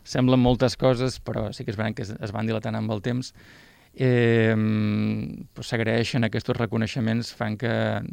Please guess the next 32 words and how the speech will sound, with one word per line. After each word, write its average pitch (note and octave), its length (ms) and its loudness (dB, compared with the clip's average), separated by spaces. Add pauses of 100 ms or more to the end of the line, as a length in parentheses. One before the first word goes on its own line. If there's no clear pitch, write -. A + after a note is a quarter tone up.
(240)
no A#2+ 480 -4
sé, A2+ 160 -8
que A#2 80 -6
tinguis A2 320 -4
una A2+ 80 -2
mica A2+ 160 -4
més A2 160 -4
d'energia A#2+ 460 -4
i A2+ 80 -2
ganes A2 240 -2
d'afrontar A2+ 340 -4
la A2 80 0
professió, A#2 460 -4 (500)
que - 80 2
no D3 160 4
és - 160 -4
fàcil, G#2+ 400 -4
perquè, G#2 560 -4 (800)
perquè - 240 0
és, G#2 140 -2 (500)
perquè A2+ 240 -4
són A#2+ 240 0
molts A#2+ 460 2
dels A#2 180 -2
actors, A#2+ 320 -4
molts A2+ 220 -4
dels G#2+ 100 -4
agents A2 320 -4
que A2 160 -6
influeixen G#2+ 460 -4
en G#2 80 -6
cada G#2 180 -2